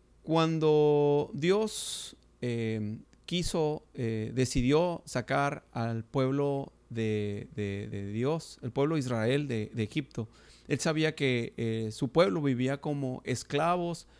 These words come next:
maltratados cruelmente. Entonces, eran esclavos y aparte eran maltratados cruelmente sin un lib-, sin un libre albedrío.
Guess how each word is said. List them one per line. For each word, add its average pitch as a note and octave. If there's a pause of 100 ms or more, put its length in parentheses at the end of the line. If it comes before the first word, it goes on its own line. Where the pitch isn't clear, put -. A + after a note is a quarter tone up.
(160)
maltratados C3+ (220)
cruelmente. D#3 (140)
Entonces, B2+
eran A3
esclavos F3 (280)
y A2
aparte D#3
eran C#3
maltratados B2 (220)
cruelmente D3+ (260)
sin D3
un D#3
lib-, D3+ (120)
sin C3+
un C#3
libre C#3 (360)
albedrío. C3